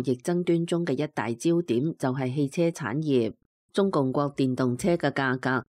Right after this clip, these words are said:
大約比歐洲製造嘅仲要平百分之二十，正快速搶佔歐洲嘅平價車市場。歐盟嘅第二項貿易抱怨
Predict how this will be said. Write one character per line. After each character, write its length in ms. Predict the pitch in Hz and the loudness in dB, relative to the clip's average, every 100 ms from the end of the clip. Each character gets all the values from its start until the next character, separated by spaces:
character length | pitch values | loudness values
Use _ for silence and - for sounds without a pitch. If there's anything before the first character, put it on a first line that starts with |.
| _ | _
大 160 | - 139 | -4 -2
約 160 | 143 151 | 0 0
比 220 | 127 147 | 2 2
歐 220 | 190 196 | 2 0
洲 220 | 196 196 | 2 2
製 220 | 190 151 143 | 2 2 2
造 120 | 135 | 2
嘅 300 | 127 139 135 | 2 2 0
仲 200 | 131 131 | 0 0
要 120 | 139 | 0
平 260 | 131 139 117 | 0 0 -2
百 140 | 131 | -2
分 160 | 135 135 | -2 0
之 80 | 151 | 0
二 280 | 170 127 120 | 0 0 -2
十， 380 | - 120 107 - _ _ | 0 0 -2 -6 _ _
正 260 | - 170 165 | 0 2 2
快 180 | 170 160 | 0 0
速 120 | 233 | 0
搶 300 | 208 143 139 | -2 -2 -2
佔 240 | 175 160 147 | 0 0 2
歐 180 | 165 170 | 2 0
洲 200 | 175 170 | 0 0
嘅 100 | 151 | 0
平 240 | 135 120 | 0 0
價 200 | 139 139 | -2 -2
車 220 | 143 175 | -2 -2
市 260 | 170 123 127 | -2 0 0
場。 500 | 127 127 117 107 104 _ _ _ - | 2 0 0 -2 -8 _ _ _ -4
歐 220 | 196 202 | 0 2
盟 160 | 175 113 | 2 0
嘅 80 | |
第 320 | 147 135 131 131 | -2 0 2 0
二 60 | |
項 180 | 139 131 | 0 0
貿 180 | 127 127 | 2 2
易 140 | 123 | 2
抱 300 | 120 - 123 | -2 0 0
怨 260 | 139 143 135 | 2 0 0